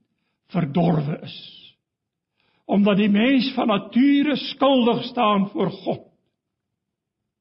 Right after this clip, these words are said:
En nou kon die Jode in daardie gemeente die hande vryf en sê, "Ha, kyk net hoe lyk dit." En dan gaan die Pau-, die apostel Paulus aan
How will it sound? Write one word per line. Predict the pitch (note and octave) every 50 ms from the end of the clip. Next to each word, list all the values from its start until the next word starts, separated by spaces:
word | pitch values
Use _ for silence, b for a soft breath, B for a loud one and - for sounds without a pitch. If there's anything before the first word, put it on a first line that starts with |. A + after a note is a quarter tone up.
| _ _ _ _ _ _ _ _ _ _ _ _ _ _ _ _ _ b b b b b b b _ -
En | G#3 G3 G3
nou | A3 C4 G#3+ -
kon | C4 B3 A3
die | G#3+ G#3 F#3+
Jode | F#3 G3+ G#3 G3+ G3 G#3+ A3+ G#3+
in | F3+ F3
daardie | F3 D#3+ F3 G3 G3 E3 B2+
gemeente | C#3+ E3+ F3 E3+ F#3+ F#3 E3 F3+ D#3+
die | E3+ D#3+ C3+
hande | B2+ C#3 G#3 G3 D3+ -
vryf | - B3 F3 B2 -
en | -
sê, | - - F#3+
"Ha, | E3 F3 F#3+ C#3+ D#3+ D3+ - _ _ _ _ _ _ _ _ _ _ _ _ _ _ _ _ _ _ _ _ _ _ _ _
kyk | - A3 F3+ - -
net | F3+ E3 D#3 -
hoe | F3+ D#3
lyk | C3+ C3 C#3 - -
dit." | - - - _ _ _ _ _ _ _ _ _ _ _ _ _ _ -
En | B3 G3
dan | F3+ G#3 A3+
gaan | A#3+ D4 D#4+
die | D#4 -
Pau-, | - E4 F4+ E4 - - - A4+
die | - C4 D#4+
apostel | C#4 - - F4+ D4+ - - C4 A#3
Paulus | - C4+ C#4 D4 C4+ A#3 -
aan | - - D#4 C#4 G#3+ B B